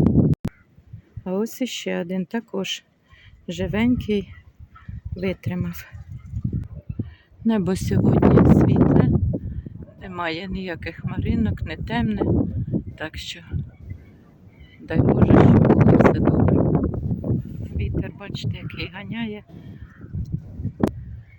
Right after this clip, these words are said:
Абрикосові бруньки ще сплять, не пробудилися, чекають тепла. І, як завжди, коли починають розцвітати,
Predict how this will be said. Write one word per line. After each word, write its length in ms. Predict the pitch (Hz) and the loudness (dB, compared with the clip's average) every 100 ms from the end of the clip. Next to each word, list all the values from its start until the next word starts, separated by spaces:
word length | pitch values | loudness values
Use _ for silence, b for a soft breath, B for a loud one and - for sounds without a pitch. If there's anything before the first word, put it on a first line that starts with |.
| - | -10
Абрикосові 840 | 185 160 277 - 254 - - - | -6 -4 -4 -2 0 0 0 0
бруньки 540 | 165 165 185 175 - 165 | -2 0 0 -2 -2 -6
ще 240 | - 165 | -6 -8
сплять, 560 | 165 - 185 233 254 - | -10 -8 -2 0 -2 -2
не 120 | 196 | -4
пробудилися, 1000 | - 156 156 165 196 247 247 233 - 220 214 B B B | -4 -4 -4 -4 0 0 0 -2 0 0 0 B B B
чекають 680 | - 170 - 185 175 170 - | -6 -6 -4 -2 -2 -4 -8
тепла. 520 | 165 - 196 240 254 - B B B - | -10 -4 -2 0 0 -4 B B B 0
І, 80 | |
як 240 | 190 196 165 | 2 2 -2
завжди, 460 | 170 175 165 170 | -2 -2 -2 -2
коли 320 | 165 - 175 170 | -2 -2 -2 -2
починають 720 | 165 160 - 170 180 180 160 | -6 -6 -4 -2 -2 -6 -10
розцвітати, 880 | 165 - - 185 240 262 - 233 | -12 -12 -12 -4 0 -2 0 -2